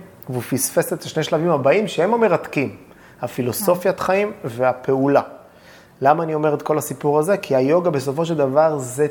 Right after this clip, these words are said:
תרגולים מאוד קשים, כדי שאנחנו נוכל לצאת החוצה ולהשפיע באמת בחיים אמיתיים, ולא על המזרן יוגה. מזרן יוגה הוא דווקא צריכה שמה להרגיש את ההתמודדות, כדי שיהיה לך יותר קל בחיים האמיתיים.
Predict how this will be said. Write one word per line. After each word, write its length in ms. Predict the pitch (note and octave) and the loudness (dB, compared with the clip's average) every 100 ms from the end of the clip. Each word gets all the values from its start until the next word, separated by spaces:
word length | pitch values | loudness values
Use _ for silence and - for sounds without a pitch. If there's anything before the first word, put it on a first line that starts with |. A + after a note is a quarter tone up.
| - | -2
תרגולים 760 | E3+ D3+ C3+ C#3 D3 D#3+ E3 C#3+ | -2 -2 0 0 2 2 0 -2
מאוד 340 | - F3 E3+ | 2 2 2
קשים, 560 | - D3+ B2+ - G#3+ G3+ | -2 -2 -2 -2 0 0
כדי 360 | - C#3+ F3 | 0 0 2
שאנחנו 440 | F3+ D3+ D#3+ E3 F3 | 0 0 0 0 0
נוכל 240 | D3+ F3 | 0 2
לצאת 380 | F3 - G3+ G3 | 0 2 0 0
החוצה 500 | F#3+ A3 A#3+ A3 F#3+ F#3 - - C3+ | 0 0 0 4 4 4 -8 -18 -2
ולהשפיע 600 | D3 D#3 - - G#3 G#3 | 4 4 2 -2 4 4
באמת 400 | D#3 D3+ F#3 A3+ | 6 4 4 2
בחיים 260 | A#3 A3 | 4 4
אמיתיים, 400 | G#3+ G#3 F#3 G#3 C#3 | 2 2 4 4 4
ולא 160 | C#3 | 4
על 80 | F3 | 4
המזרן 420 | E3 C3 C#3 D3 | 2 0 2 2
יוגה. 260 | C#3+ C#3+ A2 - - - - | 4 2 0 -10 -18 -10 -4
מזרן 300 | B2 D#3 D3+ | 0 0 2
יוגה 240 | E3+ F3 | 2 4
הוא 140 | D3+ | 2
דווקא 340 | C#3 D#3+ D#3+ E3 | 2 0 0 -4
צריכה 240 | - E3 | -2 -2
שמה 400 | D#3+ F3 E3+ F3 F3 - - - | -2 0 2 0 -2 -14 -20 -8
להרגיש 480 | C#3+ B2+ B2+ D3+ E3+ | 0 0 2 0 0
את 160 | F3+ - | -4 0
ההתמודדות, 1080 | C#3+ D3 D3 D3+ D3 C#3+ C#3 G3+ A3 - - - - - - | 0 0 -4 0 2 2 4 4 2 -2 -18 -20 -20 -20 -6
כדי 300 | C3 C3 D3+ | -2 2 0
שיהיה 180 | C#3+ D3 | 2 -2
לך 100 | C3 | -2
יותר 240 | C3 C3+ | -2 -2
קל 280 | C3+ C3 C3 B2+ - - - C#3 | 0 0 0 -4 -16 -20 -12 -8
בחיים 300 | B2 B2+ B2+ | -4 -2 -2
האמיתיים. 400 | A#2+ A2+ G#2 | -4 -8 -10